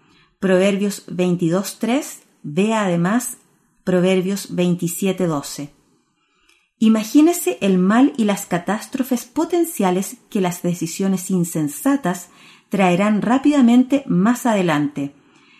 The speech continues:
La persona sabia teme lo que podría suceder y toma precauciones. El necio se imagina a sí mismo como alguien intocable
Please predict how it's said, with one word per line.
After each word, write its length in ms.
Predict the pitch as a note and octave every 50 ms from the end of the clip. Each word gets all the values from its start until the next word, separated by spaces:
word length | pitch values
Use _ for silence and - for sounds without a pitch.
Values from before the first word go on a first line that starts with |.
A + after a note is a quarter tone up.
| _ _ _
La 260 | - D#3 D#3+ D#3+ D3+ -
persona 520 | E3 E3 E3+ - - - G#3 G3 F#3 F3
sabia 680 | F3+ - - B3 C4 C4 A#3 G3 F#3 F#3+ A3 - - _ _ -
teme 220 | C#4 D4 F4 F#4+
lo 140 | F#4+ F4 C#4+
que 120 | - A3+
podría 420 | F#3+ F#3+ F3 E3+ E3+ F#3+ G3+ A3 G#3+
suceder 680 | - - G#3 - - F#3+ E3 E3 E3 F3+ A#3 C#4 - _ - - - _ _ -
y 160 | - G#3 F3 -
toma 240 | B3+ B3+ C#4+ D#4
precauciones. 960 | D4+ F4 D#4+ E4 D#4+ D4+ D4 D4 - F4+ D#4+ A#3+ E3+ D#3 D#3 - - - - _ _ _ _ _ _ _ _ _ _ _ _ _ -
El 180 | F3 E3+ E3 E3+
necio 580 | G#3+ A#3+ B3+ B3 - - D#3+ E3+ F#3+ - - -
se 260 | - - - - G3+
imagina 600 | F#3 F3 F3 F3 E3+ E3+ - - A#3+ A#3 A#3 A3
a 160 | - - E3+ E3+
sí 240 | - - E4 F#4
mismo 560 | E4 A#3+ G3+ - - - G3+ A3+ C4 - - -
como 260 | G#3+ F#3+ F3+ F3+ F#3+
alguien 380 | G3+ A3 A3 A#3 B3 A#3+ A#3+ -
intocable 920 | - G3 F#3 F3 F3+ E3+ D#3 - - A#3 B3 A3+ F#3 D#3+ D3+ C#3+ C#3+